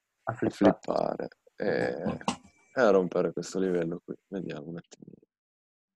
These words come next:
Speaker 2: Non ho controllato la daily, però vedendo tutto questo movimento c'è sicuramente qualcosa di, di, di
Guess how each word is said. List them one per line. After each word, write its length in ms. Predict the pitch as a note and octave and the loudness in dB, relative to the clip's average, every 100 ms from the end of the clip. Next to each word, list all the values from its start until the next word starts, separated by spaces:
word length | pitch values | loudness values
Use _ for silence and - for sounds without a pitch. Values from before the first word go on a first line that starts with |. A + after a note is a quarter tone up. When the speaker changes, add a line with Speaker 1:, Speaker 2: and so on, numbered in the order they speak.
| _ _ _ _ | _ _ _ _
Speaker 2:
Non 120 | - | 2
ho 60 | B2 | 4
controllato 400 | C3 G2+ G#2+ A#2 | 6 6 6 6
la 140 | F#2+ | 6
daily, 320 | F#2 E2 E2+ - | 6 6 4 2
però 180 | G2 | 4
vedendo 300 | G2+ F2+ F2+ | 6 6 2
tutto 180 | E2+ - | -2 0
questo 240 | G#2 - G2+ | 0 2 2
movimento 500 | G2 G2 A2+ B2+ F2+ | 4 6 4 2 -4
c'è 140 | - | -6
sicuramente 640 | - - F#2 F2+ F#2 G#2 G2+ | -12 -2 0 2 2 0 0
qualcosa 480 | F#2 F2 F2+ F2 | 0 0 -2 0
di, 180 | E2+ F2 - _ _ - _ _ _ | 2 0 -2 _ _ -20 _ _ _
di, 680 | - G2 F#2+ F2+ F2+ F2+ - _ _ _ _ | 2 4 6 6 6 4 0 _ _ _ _
di 380 | - G2 G2+ | -4 0 0